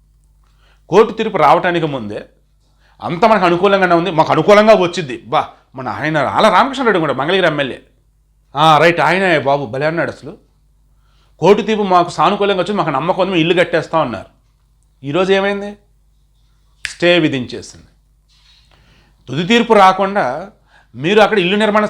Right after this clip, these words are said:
చేపట్టేదంటే ఆర్ఎఫ్ఐ జోన్లో ఆపేయండి అని చెప్పేసి అన్నారు. ఈ ఆర్ఎఫ్ఐ జోన్లో ఇళ్ళకి సంబంధించి ఫస్ట్ కేంద్ర ప్రభుత్వం దగ్గర నుంచి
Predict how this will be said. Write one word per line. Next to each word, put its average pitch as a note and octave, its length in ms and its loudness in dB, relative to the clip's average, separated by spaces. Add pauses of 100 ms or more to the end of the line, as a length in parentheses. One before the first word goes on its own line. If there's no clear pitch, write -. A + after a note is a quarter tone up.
చేపట్టేదంటే G3+ 420 -2
ఆర్ఎఫ్ఐ F#3 280 2
జోన్లో F#3+ 340 0
ఆపేయండి F#3+ 440 2
అని E3+ 100 -2
చెప్పేసి E3 280 -6
అన్నారు. A#2+ 180 -10 (840)
ఈ D3+ 140 0
ఆర్ఎఫ్ఐ F#3 400 4
జోన్లో A3 240 0
ఇళ్ళకి G#3 340 0
సంబంధించి F3+ 540 -4
ఫస్ట్ F#3 280 -4
కేంద్ర G3+ 300 -4
ప్రభుత్వం F3+ 360 -4
దగ్గర C3+ 180 -2
నుంచి C3+ 580 -6